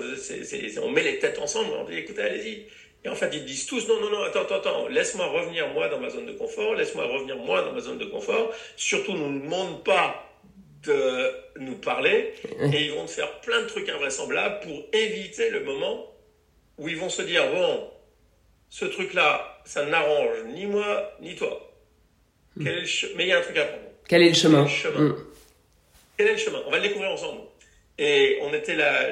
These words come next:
Speaker 1: au lancement de, de Réussir en équipe, là, avec Nicolas, Guillaume et Régis. Et, et vraiment, on revient toujours au même truc, c'est que c'est pas l'application du T P S à Aramis.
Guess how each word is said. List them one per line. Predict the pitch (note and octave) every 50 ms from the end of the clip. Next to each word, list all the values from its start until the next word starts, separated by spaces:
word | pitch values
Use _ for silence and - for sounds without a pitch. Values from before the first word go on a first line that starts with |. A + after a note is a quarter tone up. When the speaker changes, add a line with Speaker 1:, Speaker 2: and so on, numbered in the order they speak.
| - - -
Speaker 1:
au | D3 C3+
lancement | C3 C#3+ C#3+ D3 - - E3+ E3 D#3
de, | C#3+ C3 B2 A#2+ A#2+ A#2+ A#2 A2+ - A#2+ A#2 - - - -
de | - B2+ B2 B2 A#2+ A#2+ A#2 A#2
Réussir | C3 C#3+ D3 - - D#3+ C#3+
en | C3+
équipe, | C3+ - - F3 D#3+ -
là, | - B2 A#2
avec | A#2 A2 A#2+ A#2 G#2 -
Nicolas, | - A2 - C3+ C3 C3
Guillaume | B2 B2 B2+ C3 C3 A#2
et | A2 G#2+ A2 -
Régis. | A2+ B2 D3 G3 A3+ A3 - -
Et, | D3+ C#3 - - B2
et | A2+
vraiment, | - C#3+ E3 F#3+ F#3+ E3 - - - - - - _ _ _ _ _ - - - - - - - - - - _ -
on | C#3 B2+
revient | B2 C3+ D#3 D3
toujours | - F3 D#3 D3
au |
même | D#3 D#3+ D#3+
truc, | - G#3+ G#3
c'est | - - D3+ C#3
que | -
c'est | - D3 C#3+ -
pas | - F3 F3 E3 D#3
l'application | C3 B2 C3 D3+ D3+ D3+ - E3 - - D#3 D3+ - - E3 D3+
du | D3 D3+
T | - - C#3+
P | C3+ - C3
S | C3 C#3 C#3+ C#3+ C#3 - - - - -
à | - A2 A2 A#2+ C3
Aramis. | C#3+ F3 G3 G3 - - -